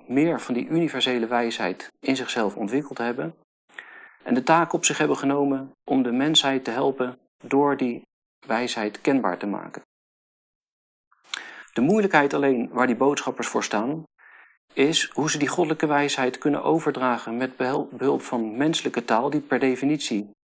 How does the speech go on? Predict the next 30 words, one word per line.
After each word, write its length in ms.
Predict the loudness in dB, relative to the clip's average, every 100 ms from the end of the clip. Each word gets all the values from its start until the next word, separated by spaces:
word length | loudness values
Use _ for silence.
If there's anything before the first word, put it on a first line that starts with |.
| _ _
te 100 | -2
beperkt 480 | 0 2 2 0 0
is 380 | -2 -2 -8 -12 -20 -20 -20 -20 -6
om, 300 | 0 2 2
eh, 240 | 0 -2 0
die 100 | 2
bovenmenselijke 880 | 4 4 2 -2 0 -2 -2 -4 -8 0
kennis 280 | 2 2
te 100 | 0
beschrijven. 600 | -2 -2 0 -2 -2 -6 -14 _ _ _ -2
En 60 | -2
dat 140 | 0
is 120 | 0
simpelweg 600 | 2 2 2 0 -2 -8 _ -20 -20 -10
omdat 200 | -4 -4
het 120 | -2
ons 160 | -4 -2
dagelijks 480 | 0 0 -2 -8 -4
uitdrukkingsvermogen, 1080 | -2 0 -2 -2 -6 -2 -2 -4 -6 -12 _ _ _ _ _
eh, 300 | -14 -10 -2
overstijgt. 760 | -2 0 0 2 2 0 -6 -6
En 140 | -4
ik 80 | 0
hoorde 220 | 2 2
een 60 | 2
keer 120 | 0
een 60 |
voorbeeld 420 | 2 2 2 0 0
van 100 | 0
iemand, 380 | 2 0 -2